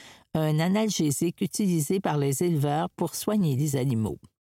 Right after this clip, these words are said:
Cet anti-inflammatoire qui persiste dans le bétail après sa mort est avalé par les vautours, avec des conséquences néfastes pour leur santé.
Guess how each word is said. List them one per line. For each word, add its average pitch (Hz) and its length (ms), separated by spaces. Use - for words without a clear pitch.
Cet - 320
anti-inflammatoire 175 1300
qui 165 120
persiste - 800
dans 139 280
le 147 100
bétail 156 560
après 185 240
sa 175 200
mort 151 460
est 160 220
avalé 160 360
par 143 200
les 156 120
vautours, 165 640
avec 196 260
des 175 120
conséquences 165 840
néfastes 175 720
pour 196 160
leur 143 240
santé. - 480